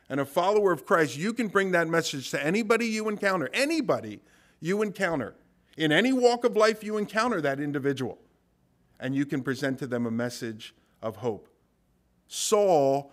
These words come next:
murdered people and dragged them out, and this is probably even worse, forced them to blaspheme the name of Jesus, and yet Jesus forgave him. How sweet is that? How good? Nobody?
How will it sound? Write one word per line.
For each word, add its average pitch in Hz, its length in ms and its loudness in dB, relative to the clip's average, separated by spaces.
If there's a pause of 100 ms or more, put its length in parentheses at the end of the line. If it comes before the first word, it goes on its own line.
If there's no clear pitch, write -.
(120)
murdered 139 640 2
people 113 520 -6 (800)
and 147 200 2
dragged 180 520 4
them 202 200 2
out, 151 480 4
and 123 280 -2
this 170 200 -4
is 117 100 -8
probably 135 480 -2
even 135 320 -2
worse, 131 480 -4 (180)
forced 240 680 0
them 202 240 0
to 196 180 -4
blaspheme 196 720 0
the 175 80 0
name 170 300 0
of 147 100 -4
Jesus, 117 600 -4 (760)
and 113 180 -12
yet 110 140 -8
Jesus 110 340 -12
forgave 95 420 -14
him. 80 120 -20 (1040)
How 156 60 -12
sweet 139 280 -8
is 107 120 -14
that? 101 340 -14 (1120)
How 131 140 -8
good? 127 280 0
Nobody? 143 420 -6